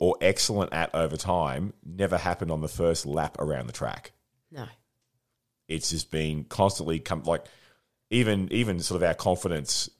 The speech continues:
Speaker 1: in doing this podcast compared to when we first started. Like, remember we used to be shitting ourselves?
Speaker 2: Yes.
Speaker 1: Recording our episodes?
Speaker 2: Yes.
Speaker 1: Now it's just like, "Yep, cool, got a
Speaker 2: Go
Speaker 1: plan.
Speaker 2: through, like,
Speaker 1: Here it
Speaker 2: fifteen
Speaker 1: is."
Speaker 2: takes.
Speaker 1: Yeah.
Speaker 2: "Nah, that didn't sound very good. I think we need to start again."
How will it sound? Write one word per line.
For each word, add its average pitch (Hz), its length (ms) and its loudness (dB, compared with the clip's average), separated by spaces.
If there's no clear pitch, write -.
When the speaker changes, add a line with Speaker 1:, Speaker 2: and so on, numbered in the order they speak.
Speaker 1:
in 82 240 -2
doing 85 280 -2
this 76 120 -4
podcast - 720 0
compared 87 260 -2
to 82 60 -2
when 85 80 -2
we 78 80 -4
first 73 280 -4
started. 73 500 -2
Like, 64 200 -8
remember 113 240 -2
we 107 80 0
used 92 100 -2
to - 40 -10
be 73 60 -6
shitting - 360 -2
ourselves? 87 480 -4
Speaker 2:
Yes. - 360 -20
Speaker 1:
Recording 82 420 0
our 73 120 0
episodes? 80 580 -2
Speaker 2:
Yes. - 360 -12
Speaker 1:
Now 87 220 -2
it's 80 80 -4
just 76 120 -6
like, 76 240 0
"Yep, 107 220 2
cool, 107 320 6
got 104 160 8
a 98 40 8
Speaker 2:
Go 98 160 2
Speaker 1:
plan. 92 120 4
Speaker 2:
through, 95 140 6
like, 160 180 2
Speaker 1:
Here 110 180 4
it 101 40 6
Speaker 2:
fifteen - 240 6
Speaker 1:
is." - 60 0
Speaker 2:
takes. 156 440 -4
Speaker 1:
Yeah. 90 160 4
Speaker 2:
"Nah, 208 160 0
that 220 160 4
didn't 233 220 2
sound 180 260 4
very 185 180 2
good. 180 160 4
I 185 60 6
think 180 160 0
we 214 80 2
need 202 100 6
to 185 100 0
start 180 240 -2
again." 180 320 2